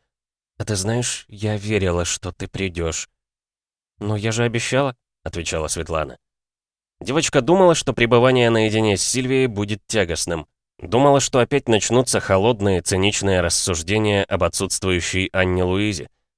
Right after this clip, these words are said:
Думала, что будут новые просьбы, может быть, случится раздражение, неловкое молчание или что-то в этом роде,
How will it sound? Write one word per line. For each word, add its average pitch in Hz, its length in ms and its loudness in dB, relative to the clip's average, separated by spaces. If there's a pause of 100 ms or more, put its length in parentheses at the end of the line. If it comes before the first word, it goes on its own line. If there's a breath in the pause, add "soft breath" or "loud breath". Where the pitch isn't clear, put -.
Думала, 139 340 4
что - 180 -2
будут 135 300 -2
новые 127 280 2
просьбы, 95 480 -2 (320)
может 95 260 0
быть, 90 180 -6
случится 92 480 -2
раздражение, 87 800 0
неловкое 85 500 -2
молчание 92 720 0
или 80 240 -4
что-то 87 320 -4
в 87 40 -2
этом 87 260 -2
роде, 120 300 0